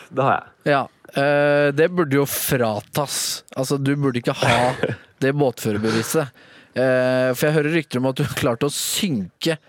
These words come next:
Speaker 2: familiens båt.
Speaker 1: Ehm, ja, litt sånn, eh, halvveis, eh, forsikringssvindel der. Nei. <laughs> Nei da, eh, vi,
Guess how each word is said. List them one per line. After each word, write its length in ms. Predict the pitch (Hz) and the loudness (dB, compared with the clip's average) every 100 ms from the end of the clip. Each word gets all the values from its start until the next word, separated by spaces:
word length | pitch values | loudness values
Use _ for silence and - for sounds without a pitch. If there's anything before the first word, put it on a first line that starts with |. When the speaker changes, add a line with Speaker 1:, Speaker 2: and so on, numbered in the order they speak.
| _ - | _ -6
Speaker 2:
familiens 540 | - 156 127 123 160 | -2 0 0 0 -2
båt. 540 | - 180 214 - - - _ _ _ _ _ _ _ _ - - | 0 0 0 -4 -10 -10 _ _ _ _ _ _ _ _ -20 -6
Speaker 1:
Ehm, 760 | - 131 131 131 127 123 123 120 | 0 2 4 4 4 2 0 -2
ja, 220 | - 123 139 147 143 | 0 2 4 2 -2
litt 380 | - 139 139 - | -2 -2 -2 -2
sånn, 240 | 143 127 127 | 2 4 4
eh, 1300 | 127 123 120 120 117 113 110 110 98 - - - 110 | 6 6 4 4 4 2 -4 -8 -14 -20 -20 -12 -2
halvveis, 540 | 131 107 95 104 - | 2 4 4 2 2
eh, 580 | 110 104 104 101 101 104 | 4 4 6 4 4 0
forsikringssvindel 720 | 101 113 110 95 92 98 98 107 | -2 -2 0 0 0 0 2 2
der. 180 | 120 113 120 | 2 -4 -2
Nei. 180 | 104 104 104 - 117 - | 0 0 -2 -4 -2 -2
<laughs> 420 | 202 214 - 202 | 0 -2 -2 2
Nei 160 | 117 123 | 4 4
da, 180 | 117 - | 4 2
eh, 400 | - 123 123 120 | 2 2 4 4
vi, 160 | 131 | 6